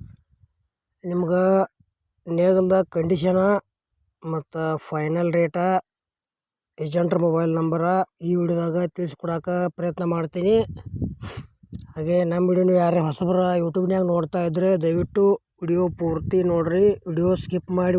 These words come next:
ವಿಡಿಯೋ ನೋಡಿದ್ರೆ ವಿಡಿಯೋದಾಗ ಏನೂ ಅರ್ಥ ಆಗಂಗಿಲ್ಲ. ಹಾಗೆ ನೋಡ್ತಾ ನೋಡ್ತಾ ವಿಡಿಯೋ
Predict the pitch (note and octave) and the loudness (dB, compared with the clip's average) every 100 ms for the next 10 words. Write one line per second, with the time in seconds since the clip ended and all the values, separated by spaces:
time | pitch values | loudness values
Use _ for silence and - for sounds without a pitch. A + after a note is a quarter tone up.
0 | E3+ F3+ F3+ F3 F3+ F#3 E3 E3+ F3 D#3+ | 2 2 2 2 2 2 2 2 2 0
1 | E3 E3+ E3 - D#3+ E3 E3+ G3+ G#3+ - | 2 0 -2 -4 -2 0 2 4 2 -2
2 | - - - - _ _ _ _ _ - | -20 -20 -20 -20 _ _ _ _ _ -14
3 | F3 F#3+ F#3+ G3 F#3+ F3+ F#3 F#3+ G#3 G3 | -4 0 2 2 0 0 0 0 -2 -2
4 | F#3 G3+ F#3+ F#3 | -2 -2 0 0